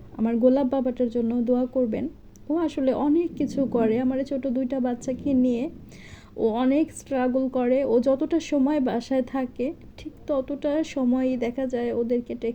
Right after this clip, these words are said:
কেয়ার করে, ওদের সাথে থাকে। ওদের যখন যেটা প্রয়োজন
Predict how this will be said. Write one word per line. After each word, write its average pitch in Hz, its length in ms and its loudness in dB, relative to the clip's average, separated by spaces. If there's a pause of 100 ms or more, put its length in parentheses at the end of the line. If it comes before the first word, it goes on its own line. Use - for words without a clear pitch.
কেয়ার 247 220 -4
করে, 240 360 -4
ওদের 233 240 -2
সাথে 233 360 -4
থাকে। 226 480 -6 (540)
ওদের 240 300 4
যখন 233 560 2
যেটা 254 340 4
প্রয়োজন 294 580 2